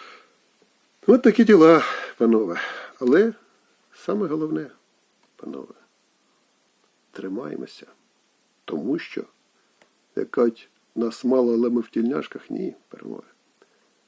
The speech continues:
Нас мало, але ми українці. Я маю на увазі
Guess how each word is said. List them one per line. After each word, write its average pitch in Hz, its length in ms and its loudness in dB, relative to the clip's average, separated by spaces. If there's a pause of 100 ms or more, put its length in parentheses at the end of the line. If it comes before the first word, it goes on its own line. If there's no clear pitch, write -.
(160)
Нас 87 420 -10
мало, 90 400 -12 (100)
але 78 220 -16
ми 80 200 -16
українці. - 840 -20 (800)
Я 208 100 0
маю 180 260 2
на 131 100 4
увазі 117 380 0